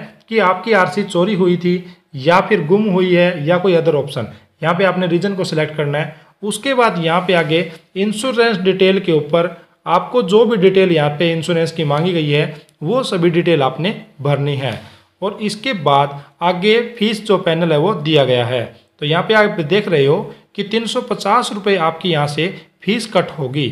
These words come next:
और इसके बाद आपका जो सर्विस जो चार्ज है वो भी लगेगा। तो टोटल जो पे, पेएबल अमाउंट है वो यहाँ पे पाँच सौ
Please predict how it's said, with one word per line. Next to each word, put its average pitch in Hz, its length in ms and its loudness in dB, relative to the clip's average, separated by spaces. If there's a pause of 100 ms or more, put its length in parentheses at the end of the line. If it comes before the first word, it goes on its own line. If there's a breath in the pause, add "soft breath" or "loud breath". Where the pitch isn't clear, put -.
(360 soft breath)
और 190 140 -4
इसके 220 300 -4
बाद 175 360 2 (280 loud breath)
आपका 214 280 0
जो 208 160 0
सर्विस 180 400 0
जो 196 140 0
चार्ज 170 340 2
है 160 60 2
वो 170 160 2
भी 190 120 2
लगेगा। 156 420 2 (440 loud breath)
तो 175 80 -8
टोटल 220 500 0
जो 208 320 4
पे, 202 200 4 (640)
पेएबल 202 460 2
अमाउंट 180 460 2
है 151 180 2
वो 170 140 0
यहाँ 151 200 0
पे 175 180 -2
पाँच 151 280 -2
सौ 214 200 -2